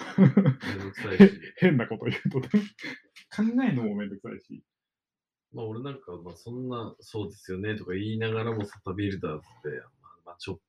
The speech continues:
Speaker 1: トップさんが
Speaker 2: いや、いいんじゃない？
Speaker 1: そんな
Speaker 2: それは。
Speaker 1: 悪いとは思わないですけど。
Speaker 2: それはいいんじゃない？別に。だって、好きなものを買ってるだけだから。
Speaker 1: うん。まあ、だし、形は確かに、あの、普遍的なものですからね。
Speaker 2: うん。
Speaker 1: スウェットとかね。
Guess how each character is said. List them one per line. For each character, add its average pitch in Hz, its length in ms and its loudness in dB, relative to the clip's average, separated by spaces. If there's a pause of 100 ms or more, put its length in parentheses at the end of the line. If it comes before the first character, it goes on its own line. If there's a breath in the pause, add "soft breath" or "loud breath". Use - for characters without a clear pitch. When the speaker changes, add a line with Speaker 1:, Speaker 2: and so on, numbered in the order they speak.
(160)
Speaker 1:
ト 110 100 -2
ッ - 80 -4
プ - 140 -20
さ 92 160 -6
ん - 100 -8
が - 60 -4
Speaker 2:
い 151 60 10
や、 156 100 10
い 226 60 10
い 269 100 12
ん 226 60 12
じ 123 80 10
ゃ 104 60 4
な 117 100 6
い？ - 20 6
Speaker 1:
そ - 140 4
ん - 20 8
な - 60 6
Speaker 2:
そ 156 60 10
れ 147 80 8
は。 131 80 10
Speaker 1:
悪 - 40 10
い - 40 8
と 120 120 2
は 101 60 0
思 104 160 0
わ 110 80 2
な 95 120 -4
い 85 40 -8
で - 60 -18
す - 80 -20
け 160 80 2
ど。 - 20 4
Speaker 2:
そ 190 60 6
れ 233 40 6
は 240 160 8
い 226 60 4
い 175 80 4
ん 117 40 4
じ 98 60 2
ゃ 101 60 -4
な 104 120 -8
い？ 104 40 -6
別 98 280 -4
に。 95 180 -4
だ 120 100 2
っ 101 60 -2
て、 110 100 -6
好 - 80 -8 (160)
き 185 140 0
な 117 120 2
も 101 140 -2
の 101 80 -2
を - 60 -12
買 90 160 -12
っ - 80 -12
て 113 80 -4
る 95 80 -4
だ 95 100 -6
け 95 80 -6
だ 92 80 -10
か - 80 -18
ら。 - 960 -20 (1200)
Speaker 1:
う - 40 -16
ん。 - 20 -10
ま 104 80 -8
あ、 - 720 -16
だ 117 100 -8
し、 - 80 -16
形 - 420 -10
は 165 120 -6
確 180 200 -10
か - 80 -12
に、 143 120 -14
あ - 20 -18 (100)
の、 156 200 -18 (120)
普 - 200 -10
遍 104 180 -4
的 95 160 -6
な 92 80 -4
も 92 80 -4
の 92 100 -2
で 87 60 -8
す - 140 -16
か - 60 -20 (140)
ら 127 80 4
ね。 120 60 4
Speaker 2:
う 107 320 4
ん。 - 40 -10
Speaker 1:
ス - 140 -10
ウ 87 40 -4
ェ - 40 -6
ッ - 100 -16
ト - 120 -12
と - 20 -12
か - 160 -20
ね。 - 60 -20